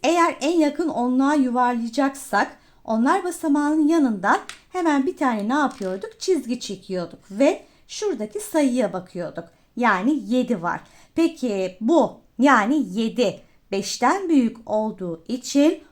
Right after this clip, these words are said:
onluk ne yapıyor? Bir sonraki onluğa yuvarlanıyor. Yani altmış oldu burası. Bu bitti. Peki on ikiye bakalım. Yine on iki, onlar basamağından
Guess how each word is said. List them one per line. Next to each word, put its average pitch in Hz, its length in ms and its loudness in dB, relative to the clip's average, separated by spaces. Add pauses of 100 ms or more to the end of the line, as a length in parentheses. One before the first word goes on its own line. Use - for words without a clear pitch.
(180)
onluk 294 560 2
ne 214 100 -4
yapıyor? 320 500 2 (400)
Bir 392 200 2
sonraki 220 540 -4
onluğa 220 720 2 (220)
yuvarlanıyor. 196 880 0
Yani 285 400 0
altmış 370 520 -4
oldu 190 360 -2
burası. 160 420 -10 (460)
Bu 240 140 2
bitti. 302 440 -2 (280)
Peki 330 240 0
on 381 240 -2
ikiye 240 500 -2
bakalım. 202 580 -2 (340)
Yine 349 240 2
on 294 180 -2
iki, 320 600 -2
onlar 294 440 0
basamağından 294 840 0